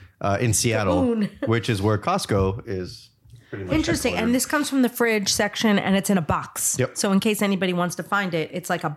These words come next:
Speaker 2: box of noodles
Speaker 1: Yeah.
Speaker 2: with a few pouches in there, I think. I'm gonna go buy this, like, immediately. I'm taking,
Speaker 1: Yep.
Speaker 2: I'm telling you, I'm buying a lot of these things from
Speaker 1: Yeah.
Speaker 2: today's podcast. Thank you, Mike.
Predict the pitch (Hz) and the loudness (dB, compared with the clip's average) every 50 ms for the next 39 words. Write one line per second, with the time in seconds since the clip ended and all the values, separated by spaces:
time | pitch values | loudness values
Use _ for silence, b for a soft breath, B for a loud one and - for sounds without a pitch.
0 | - - 214 190 196 - - - - 170 156 170 170 175 196 196 165 160 - - | -4 -4 -2 -2 -2 -4 -6 -8 -8 -6 -6 -4 -4 -2 -2 -2 -2 -4 -4 -6
1 | 170 - - - B B B B B 101 90 180 - - - - - 226 208 - | -8 -10 -14 -20 B B B B B -2 -2 -2 -4 -6 -10 -12 -10 -10 -10 -8
2 | - - 190 196 196 - - 320 311 320 359 349 359 381 370 359 - _ _ _ | -4 -4 -4 -2 -2 -2 -2 -2 0 -2 -2 -2 -2 -2 -4 -4 -8 _ _ _
3 | - 349 339 359 370 370 359 - B B B B B B 254 247 262 269 247 202 | -10 -8 -6 -4 -6 -6 -8 -12 B B B B B B 0 2 2 2 2 0
4 | 196 156 170 165 156 160 156 - - 156 151 - - - - 185 175 175 151 147 | 0 0 0 0 -2 -2 -4 -6 -6 -8 -8 -10 -12 -8 -6 -4 -4 -4 -4 -6
5 | 151 - 147 147 151 - - 285 294 - 403 392 - 359 302 - B B B 127 | -6 -8 -10 -10 -6 -4 -2 -2 -2 -2 -2 -2 0 -2 -2 -2 B B B -2
6 | 135 - - - - 233 269 269 - 269 285 269 254 214 185 180 185 165 180 180 | -2 -2 -4 -4 -2 -2 0 0 2 2 2 4 4 4 4 2 2 2 0 -2
7 | 175 175 170 160 160 143 156 156 - 180 160 151 - - 123 98 - - 170 160 | -2 -2 -2 -2 -2 -4 -6 -8 -8 -8 -8 -6 -2 0 0 0 0 -2 -4 -6
8 | 151 - 165 147 151 - 160 127 - - - _ - - 208 202 - - 196 175 | -4 -2 -4 -4 -4 -4 -6 -8 -8 -10 -14 _ -10 -8 -6 -6 -6 -4 -2 -2
9 | 160 151 160 | 0 -2 -2